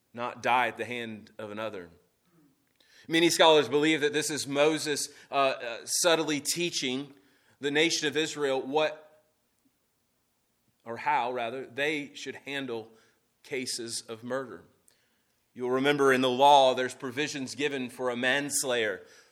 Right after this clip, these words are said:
that someone who commits murder is allowed to live in a city of refuge. We see some parallelism here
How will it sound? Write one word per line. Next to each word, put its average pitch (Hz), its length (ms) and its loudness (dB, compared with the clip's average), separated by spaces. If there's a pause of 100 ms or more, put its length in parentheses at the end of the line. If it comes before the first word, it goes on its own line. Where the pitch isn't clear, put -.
that 123 200 -8
someone 147 360 2
who 143 120 -4
commits 143 480 -2
murder 139 580 0 (240)
is 139 140 -4
allowed 139 380 6
to 143 100 -4
live 147 400 2
in 139 100 -4
a 135 60 -4
city 143 340 0
of 127 140 0
refuge. 131 840 -6 (180)
We 135 120 -10
see 170 180 0
some 139 240 -2
parallelism 131 840 2
here 127 300 -4